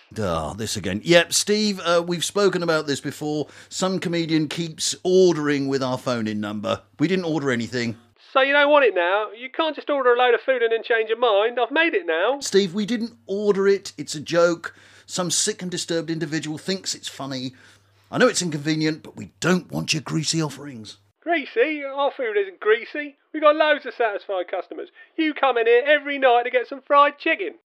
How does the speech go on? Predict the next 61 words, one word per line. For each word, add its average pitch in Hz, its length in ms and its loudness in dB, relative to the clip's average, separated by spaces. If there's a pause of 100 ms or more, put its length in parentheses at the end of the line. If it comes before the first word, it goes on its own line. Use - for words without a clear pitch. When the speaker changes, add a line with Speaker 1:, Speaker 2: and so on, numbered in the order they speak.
(260)
Speaker 1:
I 104 120 -8
do, 135 240 -10
Steve, 180 580 -12
and 160 220 -6
it's 151 120 -2
very 226 220 -4
satisfying. 156 600 -6 (300)
Okay, 123 360 -8
as 113 120 -8
a 120 40 -10
gesture 160 320 -8
of 139 100 -12
goodwill, 175 440 -2 (180)
deliver 202 320 -2
the 185 120 -2
food 185 320 -4
to 160 80 -6
the 139 100 -6
studio 180 580 -4
and 120 160 -8
we'll 107 180 -8
pay 143 280 -4
for 131 160 -6
it 120 180 -10
this 139 260 -4
once. 131 460 -4 (400)
But 90 140 -16
we're 107 80 -6
not 160 180 -6
doing 180 220 2
this 160 160 -8
again. 143 340 -8 (220)
Speaker 2:
Thanks, 277 320 0
man. 196 300 0
Do 294 80 -4
you 294 40 -2
want 294 160 4
chilli 294 200 -2
sauce 277 280 6
on 247 60 -4
a 226 40 0
kebab? 254 320 0 (120)
Speaker 1:
Yes, 110 240 -4
and 110 80 -14
can 143 80 -8
we 147 40 -2
have 156 120 -2
some 147 100 -8
chips - 280 -6
with 110 100 -12
that - 160 -10
too, 104 180 -16
please? 113 200 -14
Speaker 2:
Of 262 180 -2
course 311 180 0
you 269 100 -6
can. 196 280 2
Speak 294 240 0
later, 311 200 8
big 277 160 2
lad. 262 220 4